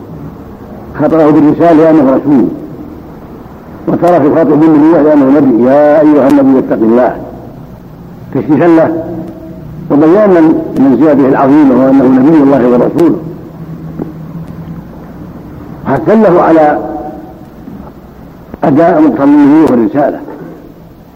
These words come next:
ومن أداها أكمل أداء وبلغها أكمل بلاغ،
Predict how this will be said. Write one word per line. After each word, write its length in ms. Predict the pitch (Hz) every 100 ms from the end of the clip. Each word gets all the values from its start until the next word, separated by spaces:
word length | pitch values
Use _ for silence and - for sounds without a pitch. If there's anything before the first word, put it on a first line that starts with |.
| - - - - - - - - - - - -
ومن 160 | 127 143
أداها 500 | 131 - 151 160 147
أكمل 260 | 131 151
أداء 560 | 139 131 147 139 - - - - - - - - - -
وبلغها 560 | 120 135 151 165 160 202
أكمل 320 | 147 165 151
بلاغ، 360 | 143 147 139